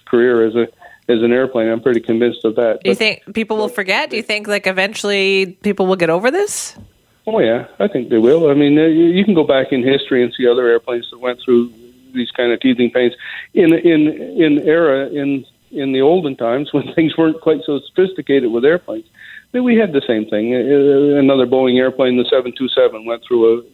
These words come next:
Speaker 1: growing pains, and there were some accidents and people were killed and so on. Once they,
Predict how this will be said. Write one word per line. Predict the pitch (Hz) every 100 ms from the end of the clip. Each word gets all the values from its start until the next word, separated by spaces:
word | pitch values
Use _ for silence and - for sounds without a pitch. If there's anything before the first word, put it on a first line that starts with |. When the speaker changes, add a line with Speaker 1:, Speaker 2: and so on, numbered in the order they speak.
| - -
Speaker 1:
growing | 127 127 117
pains, | 120 117 117
and | 117 117 -
there | 175
were | 190
some | 156
accidents | 120 123 - 120 131 -
and | 123
people | 127 131
were | 127
killed | 120 160 139
and | 120
so | 123
on. | 120 123 - - - -
Once | 147 165 -
they, | 143 139 127